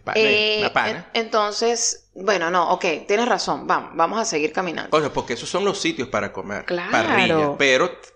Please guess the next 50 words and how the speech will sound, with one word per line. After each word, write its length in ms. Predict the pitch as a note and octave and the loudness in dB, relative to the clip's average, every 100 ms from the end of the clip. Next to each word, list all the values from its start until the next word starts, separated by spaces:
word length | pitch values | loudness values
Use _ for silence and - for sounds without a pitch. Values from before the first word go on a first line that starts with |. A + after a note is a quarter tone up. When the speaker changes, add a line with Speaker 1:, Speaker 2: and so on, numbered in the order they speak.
| - | -4
Speaker 1:
Y 160 | C3+ B2+ - | 0 0 0
sabes 480 | - C3 A#2+ D3 F#3 | 0 4 4 4 0
que 100 | C3 | -2
así 160 | E3 | 0
como 180 | D#3 A#3+ | -2 0
cuando 220 | A3 D#3+ | 0 2
vas 120 | D#3 F#3 | 2 2
a 80 | |
comer 260 | G3 F#3+ E3+ | 0 0 0
al 40 | |
restaurante 440 | E3+ G3+ D#3+ D3+ D#3 | -2 -2 0 0 0
chino, 240 | F#3+ F#3 | 0 4
vas 100 | D#3 | 4
a 40 | D#3+ | 4
salir 220 | F#3+ D3 | 2 2
oliendo 300 | D3 E3 E3+ | 2 2 2
a 40 | F#3 | 4
lumpia. 520 | F3 B2 A#2 C#3 F#3+ - | 4 2 -2 -4 -6 -4
Speaker 2:
Claro. 420 | F3 E3 D3 G#3 | -2 0 2 4
Speaker 1:
Cuando 240 | D#3 C#3 C3+ | 4 2 0
tú 160 | B2 | 0
te 120 | C#3 | 0
metes 300 | D#3 D3+ F3 | 2 2 4
aquí 280 | F#3 - E3 | 2 4 2
en 160 | C3 A#2 | 2 0
un 120 | A#2 | -6
sitio 360 | - C3 C#3+ D#3+ | -6 -6 2 2
de 60 | |
estos, 180 | E3 C3 | 2 0
una 160 | A2+ A#2 | 0 2
parrilla, 600 | D#3+ F#3+ D3+ E3 D#3+ A2+ | 2 4 2 0 -2 0
vas 280 | A#2+ A2 G#2 | 2 2 0
a 100 | B2+ | -2
salir 420 | - D3+ B2 A2+ | -2 -4 -2 0
oliendo 540 | C#3+ C3+ G#2+ G2 A2 C3+ | 0 0 -2 -2 2 2
a 80 | |
humo, 340 | C3 D3+ G#3 E3 | 4 4 2 0
papá. 120 | F#3 | -4
Speaker 2:
No 280 | E3+ D#3+ D3+ | -4 -2 -4
joda, 380 | D#3 D3+ C#3+ D3 | -4 -4 -2 2
bueno, 280 | E3+ D#3+ D#3 | 2 2 0
entonces, 440 | F3 F3 G#3+ A#3+ - | -2 0 0 -2 0
eh, 680 | G3 F3+ F3 D#3+ - - - | 4 4 4 2 0 -2 2
debimos 360 | A#3 C4 D4+ | 4 4 2
habernos 300 | D#4+ A3 A3 C4 | 4 4 2 0
quedado 360 | A3 F#3 B3 | 4 4 4
allí 420 | G#3 G3 D4 F4+ - | 2 2 0 0 -4
Speaker 1:
Sí. 300 | - - - | -10 -6 2
Speaker 2:
y, 480 | C#4+ D4+ D#4+ E4+ - | 4 4 0 -4 -6
eh, 200 | - - | -10 -12